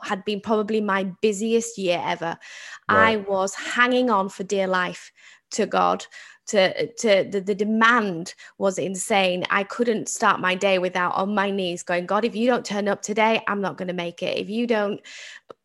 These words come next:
Speaker 1: come through for me, I don't know what to do." And th-, there was just a number of massive things, including a big injury and a ski accident, having to, and then, oh, I can't even go into it. It'll take up all the time. But
Speaker 2: <laughs>
Speaker 1: basically, there was this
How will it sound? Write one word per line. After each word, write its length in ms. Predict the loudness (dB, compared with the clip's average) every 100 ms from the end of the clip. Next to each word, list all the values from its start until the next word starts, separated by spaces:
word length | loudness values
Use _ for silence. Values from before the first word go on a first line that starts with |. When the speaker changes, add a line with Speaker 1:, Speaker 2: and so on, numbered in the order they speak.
| _
Speaker 1:
come 200 | -4 -2
through 260 | 0 2 2
for 140 | 2
me, 320 | 0 2 0 -2
I 60 | -2
don't 140 | 0
know 80 | 0
what 180 | -2 -6
to 100 | -4
do." 340 | 2 2 0 -8 -18 -14 -2
And 300 | 0 0 -4 -6
th-, 140 | -4
there 100 | -2
was 160 | -4 -2
just 320 | -4 -4 -10 -6
a 80 | -2
number 460 | 2 4 4 2
of 140 | -2 -2
massive 440 | -2 -2 -2 -6
things, 300 | -2 -2 -2
including 500 | -6 2 2 4 2
a 40 |
big 200 | 0 -2
injury 560 | 0 -2 -2 -2 -4 -6 _ -20 -18 -8
and 140 | -6 -6
a 20 |
ski 260 | -4 0 2
accident, 600 | 2 -4 -2 0 0 -4
having 240 | -8 -6 -4
to, 220 | -6 -4
and 140 | -2
then, 300 | 0 0 -4 -8 -20 -20 0
oh, 280 | 4 4 2 -10
I 60 |
can't 180 | -4 -2
even 140 | 0
go 120 | 0 2
into 260 | 0 -2
it. 100 | -2
It'll 180 | 0 -2
take 280 | -4 -4 -4
up 80 | -4
all 140 | -4
the 60 | -4
time. 280 | -4 -2
But 160 | 2 2
Speaker 2:
<laughs> 80 | 4
Speaker 1:
basically, 600 | 2 0 -2 -2 -2 -4 -12 -18 -18 -20 _
there 160 | 0 2
was 320 | 4 2 0
this 580 | 2 2 2 -2 -8 -12